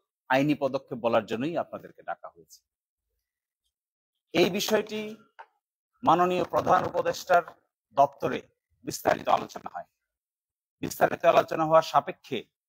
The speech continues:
আইনজীবীকে দায়িত্ব দেওয়া হয়। যেহেতু এখানে একটি আইনি বিষয় জড়িত আছে, জামাত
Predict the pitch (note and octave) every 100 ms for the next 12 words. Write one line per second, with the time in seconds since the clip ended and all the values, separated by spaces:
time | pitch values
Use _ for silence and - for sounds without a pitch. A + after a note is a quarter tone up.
0 | _ _ _ _ _ _ _ _ _ -
1 | D#3 E3+ D#3+ E3+ F3 C#3+ C#3+ C#3 C3 A2
2 | - - - _ _ _ _ _ _ _
3 | _ _ _ _ _ _ _ _ _ _
4 | _ _ _ _ _ _ _ _ _ A#2+
5 | F3 F#3+ A3 A3 G#3 G#3 G3+ E3+ D#3+ D#3+
6 | D#3 F#3 E3+ D#3+ D3+ D3 C3 - F3 -
7 | _ _ _ _ _ _ - D3 F#3+